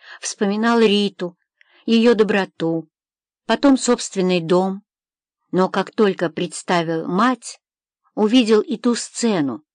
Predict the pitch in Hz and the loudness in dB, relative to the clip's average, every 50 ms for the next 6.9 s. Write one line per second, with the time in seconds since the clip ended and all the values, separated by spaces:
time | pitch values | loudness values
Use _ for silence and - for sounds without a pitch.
0 | _ _ _ _ _ _ - 202 175 180 175 165 156 151 156 165 165 - 196 175 | _ _ _ _ _ _ -4 -2 -2 0 0 0 0 0 0 -2 -4 -6 -4 -2
1 | 190 185 165 156 160 170 165 - - 214 214 214 196 170 156 151 - 170 156 - | 0 0 0 0 -2 -2 -4 -4 -4 -4 -2 0 0 -2 -2 -2 -6 -10 -10 -10
2 | _ - 214 185 175 - _ - - - _ _ - - - - - - _ 220 | _ -2 -2 -2 -2 -4 _ -16 -16 -16 _ _ -20 -20 -20 -20 -20 -12 _ -6
3 | 202 - _ _ _ _ - 226 220 - - 240 262 269 233 - - 170 160 156 | -6 -6 _ _ _ _ -2 -2 -2 -2 0 2 4 4 2 2 -4 -8 -6 -4
4 | 151 151 - 185 185 190 185 175 151 147 151 _ _ _ _ _ - - - - | -4 -2 0 0 0 2 2 2 0 0 -4 _ _ _ _ _ -20 -20 -10 -10
5 | - - - 185 185 214 214 _ 269 262 208 151 - - 160 170 180 196 - - | -6 -2 0 2 2 0 0 _ 0 0 0 0 -4 -4 -2 -2 -2 -2 -2 0
6 | 196 156 147 165 165 - - 185 165 165 180 180 156 139 - 120 - - | 0 0 0 -2 -4 -2 -2 -2 0 0 0 0 0 0 -4 -8 -12 -14